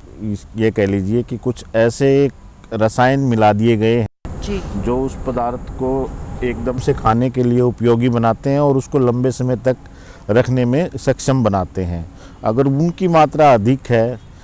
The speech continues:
Speaker 1: या उनकी मात्रा अधिक नहीं भी है, अगर उनकी मात्रा है और ऐसे प्रोडक्ट को आप निरंतर खा रहे हैं तो सम-, यकीनन ये लंबे समय तक खाने के बाद आपको बीमारियां हो सकती हैं। तो मेरा सुझाव यही है कि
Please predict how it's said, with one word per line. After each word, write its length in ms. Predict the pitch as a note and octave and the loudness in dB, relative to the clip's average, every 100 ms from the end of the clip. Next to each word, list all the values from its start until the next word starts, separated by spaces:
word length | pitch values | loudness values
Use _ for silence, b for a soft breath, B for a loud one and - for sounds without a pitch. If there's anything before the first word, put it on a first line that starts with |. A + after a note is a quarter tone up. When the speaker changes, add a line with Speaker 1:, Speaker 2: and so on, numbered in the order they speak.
| B | B
Speaker 1:
या 140 | A2+ C3 | 0 2
उनकी 200 | D#3 D3+ | 2 2
मात्रा 340 | C#3 C3 C#3+ | 2 6 6
अधिक 220 | A#2 C#3 | 6 4
नहीं 280 | D#3 B2 D3 | 2 2 2
भी 180 | D#3 E3 | 2 4
है, 120 | C#3+ | 4
अगर 240 | D3+ C#3+ D3 | 4 4 0
उनकी 280 | D3+ - | -2 -2
मात्रा 380 | C#3+ C3+ - C#3 | 0 0 4 4
है 280 | A#2 A#2 D3+ B B B - | 6 4 2 B B B -6
और 160 | A#2 - B2 | -4 0 2
ऐसे 260 | C#3+ F#3+ | 2 2
प्रोडक्ट 380 | F#3 F3 E3+ - | -2 0 0 0
को 120 | - | 2
आप 180 | D3 C#3+ | 2 2
निरंतर 540 | C3 C3 C#3 - D3 | 2 2 2 0 -2
खा 260 | C3 B2 A#2+ | 0 4 6
रहे 180 | A#2+ A2 | 6 2
हैं 280 | G2+ B2 - B B B - - - | 0 -4 -10 B B B -20 -8 0
तो 200 | B2+ A#2+ | 2 2
सम-, 320 | - B2+ A2 - - G2+ | 0 -2 -2 -8 -16 -4
यकीनन 680 | A2+ B2 D3+ D#3+ E3+ E3 D3+ - | 0 0 2 2 2 2 -2 -4
ये 260 | A#2+ C3 C3 | 0 2 4
लंबे 340 | C3 C3+ C#3+ | 2 2 2
समय 320 | C3+ C#3 C#3 | 2 0 0
तक 200 | C3 C3 | 0 -2
खाने 300 | - B2 B2 | 0 0 2
के 120 | A#2+ A#2 | 0 2
बाद 240 | A#2 A#2 | 4 4
आपको 480 | A2+ - A2+ A#2+ D3 B2+ | 2 0 -2 -2 -2 -4
बीमारियां 560 | A2+ A#2 A2+ A2 B2 - | -2 2 4 4 0 -2
हो 60 | G2+ | -6
सकती 380 | - F#2 - E2+ | -8 -8 -8 -8
हैं। 180 | E2+ E2+ - - - - | -6 -6 -6 -8 -8 -8
तो 120 | - | -4
मेरा 180 | A2+ C3 | -2 -2
सुझाव 340 | - A#2+ B2 B2 | -4 -4 -4 -4
यही 340 | A2+ A#2+ C3 | -4 -4 -4
है 200 | A2+ C#3+ - - - - - - - | -4 -6 -8 -8 -8 -8 -6 -6 -4
कि 380 | B2 B2 B2 | -2 -2 -2